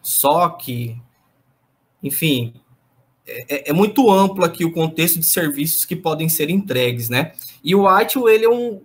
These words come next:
um, um, realmente uma, uma ótima referência pra, pra você conseguir acompanhar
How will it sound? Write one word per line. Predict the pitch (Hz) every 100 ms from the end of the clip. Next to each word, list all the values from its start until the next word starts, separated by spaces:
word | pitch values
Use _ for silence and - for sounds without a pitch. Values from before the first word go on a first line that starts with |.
| -
um, | 196 202 -
um, | 185 185 175 165 147 131 _ _
realmente | 185 190 185 196 202
uma, | 220 196 185
uma | 160 175
ótima | 185 - 254
referência | 240 226 - 190 160 180 262 - 135 120 _ _ _ _ _ - -
pra, | 165 151 156 147 143 127 120 120 - _ _ _ _
pra | 147
você | 156 165 190
conseguir | 185 196 - 165 180 185
acompanhar | 180 190 208 202 196 165 160 190 220 170